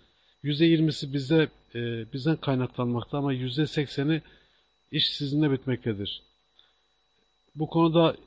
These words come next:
e, çevrenizden de yardım, yardım almak suretiyle bir hadisi temel hadis kaynakları içerisinde nasıl ve ne şekilde tespit edebilirsiniz?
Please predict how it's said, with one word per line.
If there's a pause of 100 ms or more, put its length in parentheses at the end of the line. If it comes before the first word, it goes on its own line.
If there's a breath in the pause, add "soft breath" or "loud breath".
(220)
e,
çevrenizden (420)
de
yardım,
yardım
almak
suretiyle (260)
bir
hadisi (1800 soft breath)
temel
hadis
kaynakları
içerisinde
nasıl
ve
ne
şekilde
tespit
edebilirsiniz?